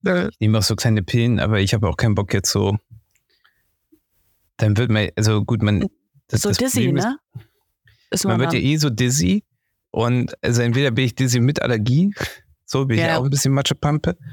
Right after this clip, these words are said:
Speaker 2: oder ich nehme dann irgendwas und bin dann so müde, dann denke ich so, dann kann ich auch mit der Allergie noch leben. Also so schlimm ist dann auch nicht. Es nervt halt nur ein bisschen. Aber
Speaker 1: Henning,
Speaker 2: das
Speaker 1: mich
Speaker 2: nervt nicht so doll, dass ich jetzt anfange, da irgendwie jetzt so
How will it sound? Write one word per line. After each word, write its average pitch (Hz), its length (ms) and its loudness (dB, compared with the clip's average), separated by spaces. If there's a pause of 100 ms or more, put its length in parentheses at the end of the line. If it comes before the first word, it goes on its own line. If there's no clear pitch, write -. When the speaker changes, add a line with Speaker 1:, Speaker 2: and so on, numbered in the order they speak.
(360)
Speaker 2:
oder 120 220 0
ich 117 100 0
nehme 143 180 2
dann 113 140 0
irgendwas 113 340 0
und 110 100 2
bin 117 80 2
dann 123 120 2
so 110 100 2
müde, 123 260 2
dann 113 140 2
denke 117 160 2
ich 113 60 2
so, 107 60 2
dann 98 140 0
kann 117 140 4
ich 113 140 2
auch - 60 0
mit 110 140 2
der 98 80 2
Allergie 107 280 0
noch 110 180 2
leben. 104 280 2
Also 113 140 0
so 117 120 2
schlimm 117 240 2
ist - 260 -2 (280)
dann 101 220 0
auch 107 280 -2
nicht. 147 340 0 (320)
Es - 80 -4
nervt 104 260 2
halt 98 120 0
nur 98 140 2
ein - 80 0
bisschen. - 300 -2 (720)
Aber 101 140 -4
Speaker 1:
Henning, 190 260 0
Speaker 2:
das - 100 -8
Speaker 1:
mich 196 140 0
Speaker 2:
nervt 131 200 0
nicht 117 140 0
so 131 140 0
doll, 127 200 0
dass 110 180 -2
ich 110 100 2
jetzt 107 180 0
anfange, 104 340 0
da 98 180 2
irgendwie 101 240 2
jetzt 95 400 -2
so - 140 -2